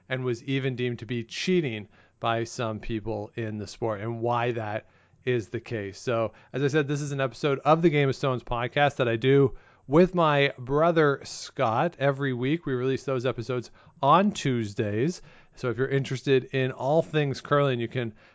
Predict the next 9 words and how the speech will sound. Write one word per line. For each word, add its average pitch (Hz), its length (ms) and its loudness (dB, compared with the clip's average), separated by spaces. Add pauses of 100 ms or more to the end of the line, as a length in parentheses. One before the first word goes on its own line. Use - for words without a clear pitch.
(120)
check 143 260 0
those 127 360 2
out, 131 160 0
subscribe 123 380 -2
wherever 113 220 -2
you 117 60 -2
get 117 180 -4
your 117 120 -10
podcast. 123 800 -4